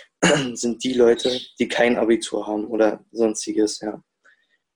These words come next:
Genau, aber da gibt's halt auch wiederum Ausnahmen, wie Bill Gates zum Beispiel. Der hat zum Beispiel studiert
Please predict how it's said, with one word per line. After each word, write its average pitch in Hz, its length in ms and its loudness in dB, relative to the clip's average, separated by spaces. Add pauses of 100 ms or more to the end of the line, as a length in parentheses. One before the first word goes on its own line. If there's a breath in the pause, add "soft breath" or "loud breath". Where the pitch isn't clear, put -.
(100)
Genau, 120 280 2
aber 127 160 6
da 135 80 8
gibt's 135 240 0
halt 120 120 4
auch 117 240 2
wiederum 113 320 4
Ausnahmen, 123 440 4
wie 110 100 0
Bill 113 260 2
Gates 113 400 0
zum 131 140 -2
Beispiel. 147 500 0 (360 loud breath)
Der 117 240 4
hat 110 100 -6
zum 123 140 0
Beispiel 110 260 2
studiert 123 540 0